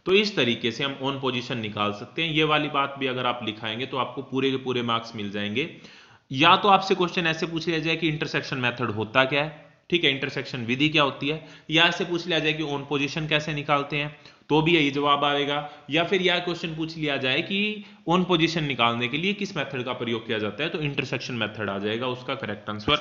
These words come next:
I hope ये क्वेश्चन आपको समझ में आ गया होगा। अब नेक्स्ट क्वेश्चन यहाँ पे है कि मैप को सेट करने की विधि बताओ। अब मैप को सेट करना बहुत ज़्यादा जरूरी है। अगर हम मैप सेट नहीं करेंगे तो हमको गलत डायरेक्शन का पता लग जाएगा।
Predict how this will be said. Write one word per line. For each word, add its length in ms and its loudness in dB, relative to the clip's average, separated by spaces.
I 140 8
hope 320 4
ये 80 4
क्वेश्चन 300 -4
आपको 220 -6
समझ 260 -2
में 200 4
आ 120 10
गया 160 6
होगा। 280 0
अब 140 8
नेक्स्ट 300 6
क्वेश्चन 300 2
यहाँ 160 8
पे 80 8
है 80 8
कि 160 0
मैप 340 6
को 100 0
सेट 220 0
करने 320 2
की 120 -4
विधि 260 2
बताओ। 300 -2
अब 120 6
मैप 340 8
को 80 2
सेट 220 4
करना 280 6
बहुत 200 4
ज़्यादा 240 8
जरूरी 320 2
है। 80 6
अगर 160 4
हम 100 6
मैप 220 6
सेट 260 2
नहीं 120 0
करेंगे 260 4
तो 120 -6
हमको 240 -4
गलत 220 2
डायरेक्शन 400 4
का 120 4
पता 220 4
लग 180 4
जाएगा। 260 6